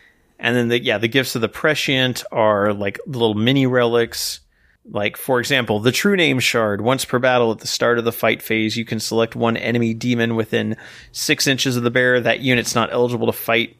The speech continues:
Basically, it gets fight last. So it just,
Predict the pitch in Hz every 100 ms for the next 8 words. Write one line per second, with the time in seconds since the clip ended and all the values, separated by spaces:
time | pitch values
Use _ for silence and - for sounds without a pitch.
0 | _ 135 127 127 117 113 113 - 113 -
1 | 90 90 - - - - _ _ _ _
2 | _ _ _ - - 107 107 139 -